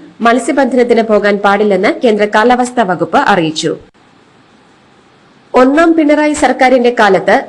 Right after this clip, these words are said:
സംസ്ഥാനത്ത് നൂറ്റെട്ട് ആംബുലൻസ് ഓപ്പറേറ്റ് ചെയ്യാനുള്ള പദ്ധതിയിൽ ഇരുന്നൂറ്റി അൻപത് കോടിയിൽ പരം കോടി രൂപയുടെ കമ്മീഷൻ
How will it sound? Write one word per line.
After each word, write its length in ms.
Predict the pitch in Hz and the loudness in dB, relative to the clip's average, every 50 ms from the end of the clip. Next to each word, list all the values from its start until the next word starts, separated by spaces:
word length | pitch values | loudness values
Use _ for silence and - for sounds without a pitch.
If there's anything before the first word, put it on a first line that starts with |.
| - - | -10 -6
സംസ്ഥാനത്ത് 800 | - 277 233 240 226 - 269 233 233 220 220 233 226 226 226 254 | -2 0 0 0 -2 -2 0 0 0 0 0 0 0 0 2 0
നൂറ്റെട്ട് 420 | 269 285 285 - 330 311 311 311 | 0 0 0 -2 -4 -2 0 0
ആംബുലൻസ് 480 | 254 240 240 247 247 240 247 233 - - | 0 0 0 0 0 0 0 -2 -2 -2
ഓപ്പറേറ്റ് 440 | 214 220 233 226 269 269 262 269 269 | 0 0 0 0 0 0 0 0 -2
ചെയ്യാനുള്ള 440 | - - 233 214 208 208 208 202 202 | -2 0 0 0 0 0 0 0 0
പദ്ധതിയിൽ 580 | 202 196 180 170 202 175 185 165 175 220 302 - - - - _ _ _ - | -2 -2 -4 -4 -6 -4 -4 -2 -2 -2 -2 -4 -8 -16 -20 _ _ _ 0
ഇരുന്നൂറ്റി 480 | 254 247 285 277 302 320 320 320 302 | 0 2 2 0 0 -2 -2 -2 -2
അൻപത് 420 | 285 262 247 254 247 294 - 247 240 | -2 0 0 0 0 0 0 0 0
കോടിയിൽ 420 | - 240 226 226 240 240 247 240 | 2 0 2 2 2 0 0 0
പരം 260 | - 220 214 214 214 | 0 0 0 0 0
കോടി 220 | 214 214 208 208 208 | 0 0 2 2 2
രൂപയുടെ 500 | 208 196 180 196 190 190 190 240 269 - 233 | 2 2 2 2 2 2 0 -2 -2 -2 -2
കമ്മീഷൻ 420 | 226 247 277 277 - 285 269 | 0 0 -2 -2 -2 -4 -4